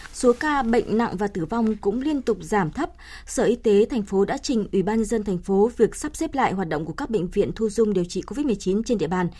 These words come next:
Theo Sở Y tế, việc tạm ngưng hoạt động bệnh viện dã chiến sẽ tạo điều kiện cho nhân viên y tế tham gia chống dịch có thời gian phục hồi sức khỏe,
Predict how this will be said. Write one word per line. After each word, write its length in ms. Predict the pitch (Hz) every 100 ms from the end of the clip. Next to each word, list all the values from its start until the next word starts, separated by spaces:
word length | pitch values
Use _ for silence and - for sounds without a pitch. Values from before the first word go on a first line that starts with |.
| - - - -
Theo 280 | 320 302 285
Sở 180 | -
Y 140 | 185 233
tế, 340 | - 202 240 - - -
việc 240 | 240 220
tạm 240 | 220 220 254
ngưng 200 | 277 247
hoạt 220 | 220 170
động 160 | 196 -
bệnh 240 | 175 190
viện 240 | 208 214 175
dã 160 | 226 247
chiến 300 | - 208 254
sẽ 160 | - 240
tạo 240 | 285 214
điều 140 | 180
kiện 220 | 175 202 170
cho 100 | 226
nhân 200 | 220 208
viên 140 | 214
y 80 | 202
tế 220 | 202 190
tham 180 | 233 226
gia 140 | 220 208
chống 180 | 196
dịch 200 | 202 226 - - -
có 240 | - 220 240
thời 160 | 311 226
gian 260 | 214 254 240
phục 200 | 214 -
hồi 220 | 196 185
sức 160 | 277
khỏe, 280 | - 254 175